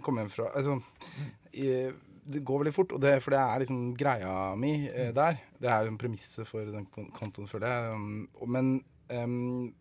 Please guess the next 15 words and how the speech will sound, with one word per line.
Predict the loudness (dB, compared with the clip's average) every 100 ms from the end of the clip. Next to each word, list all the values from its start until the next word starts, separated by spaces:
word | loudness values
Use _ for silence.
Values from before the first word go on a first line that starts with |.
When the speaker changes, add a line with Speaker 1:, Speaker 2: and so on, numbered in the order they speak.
| _
Speaker 1:
men | 2 6
jeg | 6 6
føler | 6 4
jo | 6
også | 4 4
at | 2 -2 -20 _ -20 -20 _ _ _ -6
no-, | -4 -4 -6
det, | -10 -14 -8 -2 0 0 -2 -2
eh, | -2 -2 -2
feedbacken | -4 -6 -4 -4 -4 -4 -6
eller | -4 -4 -4 -6 -6
meldingene | -4 -4 -4 -6 -6 -4
eller | -2 -2 -2
Speaker 2:
Likesa. | -4 -4 -2
Speaker 1:
responsen, | -2 0 2 0